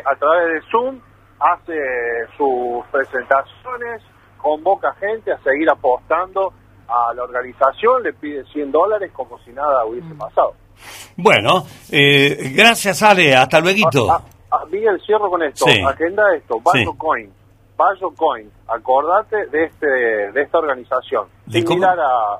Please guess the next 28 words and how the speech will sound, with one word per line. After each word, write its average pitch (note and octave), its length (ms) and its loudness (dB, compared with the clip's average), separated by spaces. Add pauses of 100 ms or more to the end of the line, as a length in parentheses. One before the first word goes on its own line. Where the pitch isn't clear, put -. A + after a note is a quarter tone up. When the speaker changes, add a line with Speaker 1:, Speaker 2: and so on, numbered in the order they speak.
(100)
Speaker 3:
¿Cómo D#3 220 0
se E3 60 -2
Speaker 1:
similar E3+ 220 0
a G3+ 60 2
Speaker 3:
llama? - 100 -10
Speaker 1:
esta. - 220 -20
Speaker 2:
Bayo G#3 520 0
Speaker 1:
Bayo F#3 400 2
Speaker 2:
Coin. G#3 240 0
Speaker 1:
Coin. A#2+ 300 0 (240)
Speaker 3:
Ah, C3 200 4
Bayo, A#2+ 520 2
Bayo, E2+ 380 -10
sí. A2 300 -4
Speaker 1:
Bayo. A#2+ 220 0 (320)
Speaker 3:
Bayo C3+ 500 0
Speaker 1:
Bayo - 20 -14
Speaker 3:
Coin. F#2 360 -2
Speaker 1:
Coin. A2 220 -10
Sí. - 360 -20
Speaker 3:
Bueno, C#3 480 -2 (1000)
va, F#2 160 -12
pinta, - 220 0 (120)
Speaker 1:
Estamos - 200 -12 (360)
Speaker 3:
pinta D3+ 300 -2
por D3 140 -4
ese C3+ 160 -4
lado. D3+ 400 2